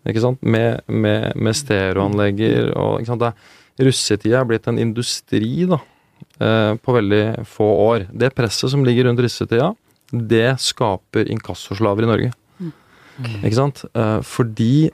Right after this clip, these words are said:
Speaker 1: eh, de må være med. Og så ser du ikke noen annen vei enn å sette deg i gjeld, og så skjønner du ikke konsekvensene. Dette er jeg veldig bekymret for.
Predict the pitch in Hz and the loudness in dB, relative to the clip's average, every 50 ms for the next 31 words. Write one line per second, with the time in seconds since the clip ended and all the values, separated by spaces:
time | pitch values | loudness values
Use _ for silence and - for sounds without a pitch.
0 | _ _ - 117 117 113 113 113 113 113 113 110 110 110 110 110 110 - - 110 | _ _ -2 0 0 2 2 2 2 2 2 2 2 2 2 0 -2 -4 -6 -8
1 | 104 - 113 110 110 110 113 117 113 110 - 117 110 107 110 107 107 90 95 107 | -4 -2 -2 -2 0 2 2 2 2 2 4 4 4 4 2 2 0 -2 -4 -6
2 | 107 - _ _ _ _ _ _ _ _ _ _ _ - 107 110 104 - 120 - | -8 -10 _ _ _ _ _ _ _ _ _ _ _ -6 -6 -6 -4 -4 -4 -2
3 | - 113 98 98 - - 110 104 101 101 107 107 131 131 104 98 98 98 104 104 | 0 0 0 0 0 0 0 0 2 0 0 0 0 0 0 0 0 0 0 0
4 | 101 - 101 - - - 87 90 92 98 101 123 147 160 160 143 - - 101 - | 0 -2 -4 -4 -2 -2 0 0 2 2 2 0 0 -2 -2 -4 -6 -6 -6 -8
5 | - - 104 104 107 107 104 - - - 104 90 87 85 92 - - _ - 101 | -6 -4 0 0 0 0 -2 -4 -4 -4 -2 -2 -2 -4 -4 -8 -8 _ -8 -8
6 | - - 107 95 87 80 - - - - - _ _ - 113 - 131 120 123 120 | -8 -8 -6 -6 -6 -6 -6 -6 -6 -8 -8 _ _ -4 -2 0 0 0 0 0
7 | 120 104 101 104 120 113 - - 101 101 101 104 107 117 139 135 | 0 -2 0 0 -2 -2 -2 -4 -2 0 0 0 0 0 0 -2